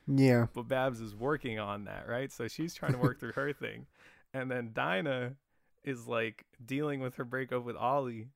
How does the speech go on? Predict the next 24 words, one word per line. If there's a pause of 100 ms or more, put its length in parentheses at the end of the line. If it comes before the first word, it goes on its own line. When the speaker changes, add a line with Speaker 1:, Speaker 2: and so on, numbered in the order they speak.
(420)
Speaker 2:
And
Helena
goes, (420)
"Yeah,
well,
you
know
how
those (120)
archers
can
be. (460)
You
know, (120)
they
Speaker 1:
<laughs>
Speaker 2:
don't
last
long.
They
don't
blah,
blah,
blah."